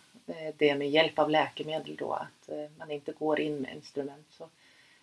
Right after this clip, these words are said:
eh, man säger ju att det är det mest skonsamma sättet att göra abort på.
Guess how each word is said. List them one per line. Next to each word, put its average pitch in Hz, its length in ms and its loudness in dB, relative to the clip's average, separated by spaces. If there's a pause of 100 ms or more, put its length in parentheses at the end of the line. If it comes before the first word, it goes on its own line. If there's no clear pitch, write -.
(120)
eh, 160 280 -12
man 165 140 0
säger 156 220 4
ju 151 60 4
att 147 100 0
det 147 80 2
är 135 60 2
det 135 60 -4
mest 131 220 -4
skonsamma 143 760 -4 (540)
sättet - 420 -2
att 139 120 -2
göra 147 220 2
abort - 300 -4
på. 71 140 -8